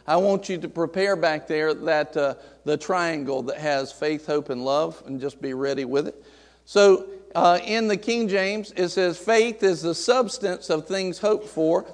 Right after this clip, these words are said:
the evidence of things not seen." Faith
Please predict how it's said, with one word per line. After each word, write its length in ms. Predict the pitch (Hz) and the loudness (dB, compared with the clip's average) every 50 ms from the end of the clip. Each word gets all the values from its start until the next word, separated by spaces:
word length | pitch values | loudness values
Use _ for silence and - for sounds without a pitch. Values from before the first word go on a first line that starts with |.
| - - | -16 -8
the 320 | 156 151 165 165 160 - | -2 0 0 0 2 6
evidence 640 | - 208 220 214 190 185 165 175 175 180 - - - - | 8 8 8 8 6 2 -2 -4 -6 -8 -10 -16 -8 -2
of 240 | - 170 160 156 156 | 0 0 0 0 -4
things 480 | - 185 185 185 190 190 185 170 - 190 | -8 -8 -6 -4 -4 -6 -6 -8 -8 -6
not 320 | 185 190 190 185 - - | -4 -2 -2 -4 -4 -8
seen." 440 | - - - - 196 165 - - - _ _ _ _ _ - _ _ _ | -12 -12 -12 -12 -12 -12 -14 -16 -20 _ _ _ _ _ -20 _ _ _
Faith 540 | _ - 220 214 226 240 247 226 - - | _ 2 4 6 6 6 4 0 -6 -12